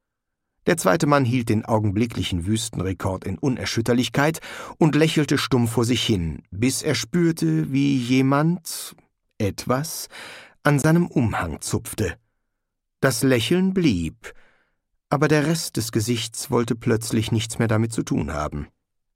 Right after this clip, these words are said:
Truhe litt an Liebeskummer und hatte eine typisch menschliche Entscheidung getroffen. Sie wollte sich betrinken. Natürlich fehlte ihr Geld für die Zeche,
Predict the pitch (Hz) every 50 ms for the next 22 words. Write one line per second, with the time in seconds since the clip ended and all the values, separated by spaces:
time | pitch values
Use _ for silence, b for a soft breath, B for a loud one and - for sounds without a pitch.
0 | _ _ _ _ _ _ _ _ _ _ _ _ _ _ _ _ _ _ - -
1 | - 143 147 143 143 147 147 143 143 139 127 - 127 113 123 120 117 110 - -
2 | - 135 123 123 120 110 95 87 80 - - - - - - - - 87 82 82
3 | 78 76 - - _ _ _ _ _ _ _ _ _ _ _ _ _ - 160 143
4 | - 190 185 - 180 180 165 165 165 - - 214 - - 180 160 - - 127 123
5 | 120 110 - - - 101 92 - - - - - - - 92 80 73 76 80 80
6 | 80 - - - 85 80 - 95 82 76 - _ _ _ _ _ _ _ _ -
7 | 135 135 143 117 113 120 107 98 - 107 98 87 95 92 - - - - 113 113
8 | - - - 71 71 - - - - - _ _ _ _ _ _ _ _ _ _
9 | _ _ _ _ _ _ _ _ _ _ _ 117 110 107 107 - - 123 117 110
10 | 107 107 - - - 139 131 127 123 113 135 104 107 117 110 110 - 127 123 117
11 | 113 - - 127 113 120 120 117 - - 156 139 - - 107 85 80